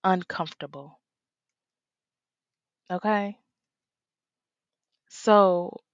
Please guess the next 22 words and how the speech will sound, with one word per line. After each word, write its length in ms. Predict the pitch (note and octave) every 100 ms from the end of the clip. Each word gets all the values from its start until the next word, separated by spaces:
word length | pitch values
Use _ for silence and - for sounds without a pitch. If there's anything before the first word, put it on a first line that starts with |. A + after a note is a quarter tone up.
| _ -
the 100 | F3+
place 320 | A#3 A3+ -
where 120 | G#3+
you 120 | F#3+
feel 240 | - G3+ F#3
safe 380 | - G#3+ G3 -
and 140 | F3+ -
tucked 300 | - - -
away, 420 | F3 G3 F#3 D#3+
where 140 | F3
you 180 | F3 F3+
necessarily 680 | F3+ F3+ - - G3 F#3 E3
weren't 320 | F3 F#3 -
doing 260 | E3+ F3+ F#3
all 180 | F3 D#3+
bad, 520 | D#3+ F3 F3+ - - - - -
but 120 | F3
not 280 | F#3 - -
doing 240 | G3 F#3+
too 200 | F#3 G#3+
good 280 | F3+ F3+ F3+ -
either, 480 | F#3+ G#3 A3 A3+